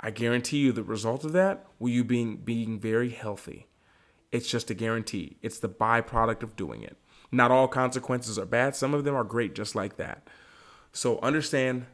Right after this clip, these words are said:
don't change yourself to be yourself. Take away the parts of you. Think about it, what's not serving you. Think about it, what is, doesn't even feel right that you do anymore. Take that away, and as a byproduct of doing that, you'll be yourself.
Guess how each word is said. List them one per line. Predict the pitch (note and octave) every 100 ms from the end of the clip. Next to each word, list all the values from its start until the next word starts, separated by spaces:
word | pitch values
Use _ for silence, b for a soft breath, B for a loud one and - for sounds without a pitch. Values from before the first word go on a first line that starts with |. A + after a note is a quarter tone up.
| -
don't | A#2+ G2+
change | - D#3 E3
yourself | D3+ D#3 -
to |
be | B2 B2+
yourself. | A#2+ - A2+ G#2 -
Take | - D#3+
away | E3 D#3
the | C#3
parts | - C3+ C3
of | B2
you. | B2 B2 B B -
Think | F#3
about | F#3 C#3 A#2+
it, | G#2
what's | A#2+ B2+ C3
not | -
serving | - B2 A2+
you. | G#2
Think | - F#3
about | F3+ D3+ B2
it, | B2
what | C3+ -
is, | A#2
doesn't | C3 C3 B2+
even | B2 A2+
feel | C3 A#2
right | B2 A2+
that | A#2 A#2+
you |
do | A2+ A#2+
anymore. | A2+ G#2+ G2 E2 - B B -
Take | F3+ F#3+
that | F#3
away, | E3 B2+ A#2 G#2+ A2+ b b b -
and | A#2
as | A2+ G#2+
a |
byproduct | G2+ B2+ D#3+ F#3 F3+ F3+
of | E3
doing | E3 D#3+ A#2+
that, | G#2+ G#2+ - b b b b b _ _ - -
you'll | G#2
be | F#2+ F2
yourself. | F#2 - - - - -